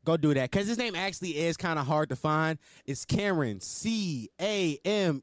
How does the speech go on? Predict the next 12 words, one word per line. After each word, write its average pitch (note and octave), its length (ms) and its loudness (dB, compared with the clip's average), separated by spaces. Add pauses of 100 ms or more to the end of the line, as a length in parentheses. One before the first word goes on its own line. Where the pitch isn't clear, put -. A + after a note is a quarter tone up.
E G3+ 360 0
R F3+ 360 2
N. E3 360 -2 (880)
It's A3+ 160 0
hard A#3+ 160 2
to G3 60 0
find. A2 360 -2
So D3 260 2
if C#3+ 100 0
you D3+ 80 0
find G#3+ 320 0
it, G#3 160 0